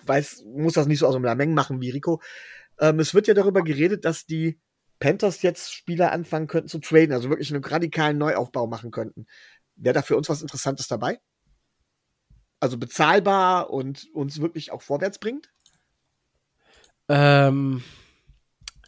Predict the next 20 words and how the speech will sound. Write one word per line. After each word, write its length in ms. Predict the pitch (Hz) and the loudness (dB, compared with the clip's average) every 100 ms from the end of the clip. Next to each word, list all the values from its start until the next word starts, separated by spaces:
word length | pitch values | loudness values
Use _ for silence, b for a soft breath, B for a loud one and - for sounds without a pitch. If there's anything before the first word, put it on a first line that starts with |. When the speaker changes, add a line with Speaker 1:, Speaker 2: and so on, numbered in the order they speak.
| b b b | b b b
Speaker 2:
jetzt 640 | - 131 135 131 - - 139 131 | -16 -10 -10 -8 -6 -4 -6 -4
erwische 420 | 135 131 156 - | -4 0 2 4
mich 100 | 147 | 2
fast 300 | - 175 - | 2 0 0
auf 160 | 139 139 | -4 -4
dem, 160 | 151 139 B B B B B - | -4 -8 B B B B B 0
ähm, 1120 | 147 147 139 139 139 135 131 131 131 127 123 _ _ _ _ | 4 6 6 4 2 0 -2 -2 -2 -2 -6 _ _ _ _
falschen 420 | - 151 147 143 | 2 4 4 0
Fuß, 520 | - - 156 139 - | -4 -4 -2 -2 -2
weil 120 | 131 | -2
ich 40 | 123 | 0
muss 180 | 147 139 | -2 0
mir 80 | |
das 180 | 131 - | 0 2
Roster 280 | 143 - 139 | 2 2 2
gerade 220 | 131 131 | 0 -2
nochmal 260 | 131 127 110 | -2 0 0
aufrufen, 540 | 131 147 - 120 120 | 0 0 -4 -10 -8
der 80 | 120 | -8
Panthers. 400 | - 120 120 131 | -8 -10 -10 -12